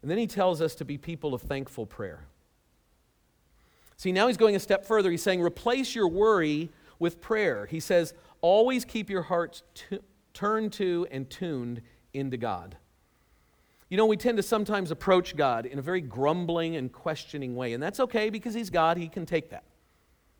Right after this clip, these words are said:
But we need to cultivate coming to him in gratitude and expectation. How can we do that?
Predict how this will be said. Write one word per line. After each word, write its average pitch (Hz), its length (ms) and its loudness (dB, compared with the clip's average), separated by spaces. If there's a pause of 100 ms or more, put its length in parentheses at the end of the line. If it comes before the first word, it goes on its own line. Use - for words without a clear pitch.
(460)
But 196 100 2
we 208 140 0
need 254 180 0
to 269 80 -4
cultivate 190 540 -2
coming 196 260 -4
to 170 60 -2
him 170 180 -4
in 147 100 -4
gratitude 156 680 -4
and 123 180 -10
expectation. 147 1120 -12 (3250)
How 202 140 -2
can 175 120 -4
we 143 80 0
do 165 160 -6
that? 101 220 -12